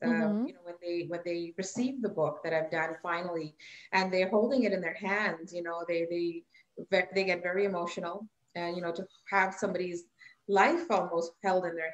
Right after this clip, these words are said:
Speaker 1: hands, uh, you know, the journey, the trials, the, the triumphs, it's, um, a-, and to have it shared with your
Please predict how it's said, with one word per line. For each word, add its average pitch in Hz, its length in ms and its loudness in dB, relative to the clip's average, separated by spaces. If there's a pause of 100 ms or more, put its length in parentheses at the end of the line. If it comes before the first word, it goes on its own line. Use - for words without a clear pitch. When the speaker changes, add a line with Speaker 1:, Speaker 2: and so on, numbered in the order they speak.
Speaker 1:
hands, 160 380 -6 (380)
uh, 175 180 -2 (100)
you 190 80 0
know, 180 100 -2
the 180 120 0 (140)
journey, 196 400 0
the 180 140 -4 (120)
trials, 175 680 2
the, 160 100 -2 (120)
the 156 160 -6
triumphs, 170 640 -4
it's, 160 340 -8
um, 160 280 0 (520)
a-, 185 180 0
and 214 120 2
to 220 80 2
have 220 260 2
it 262 120 2
shared 202 320 2
with 196 160 0
your 185 100 -2